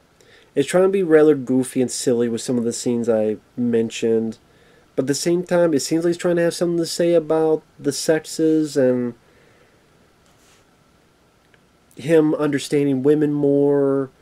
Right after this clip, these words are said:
understanding how, as he puts it, we all are afraid of women. Like, speak for yourself, buddy. But at the same time, he goes to this seminar that's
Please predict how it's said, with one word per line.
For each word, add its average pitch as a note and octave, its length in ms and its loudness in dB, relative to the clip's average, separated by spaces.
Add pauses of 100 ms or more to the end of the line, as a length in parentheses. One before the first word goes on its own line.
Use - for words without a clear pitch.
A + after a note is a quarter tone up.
(500)
understanding C#3 560 4
how, B2+ 680 2 (360)
as B2+ 220 2
he B2+ 100 0
puts B2+ 400 -4
it, B2 260 4 (1600)
we C#3 180 4
all C3+ 320 10
are B2+ 40 8
afraid C3 320 2
of A#2 100 0
women. B2 600 2 (1600)
Like, - 140 -14
speak C#3 240 -4
for - 140 -6
yourself, A#2 380 -4
buddy. G#2+ 300 -12 (1400)
But D#3+ 80 4
at D3+ 80 4
the D3+ 80 0
same D3+ 320 0
time, C#3 440 -2 (480)
he C3+ 280 -8 (340)
goes D3+ 220 4
to C3+ 80 -4
this C3+ 120 -2
seminar C3 680 2
that's B2 320 0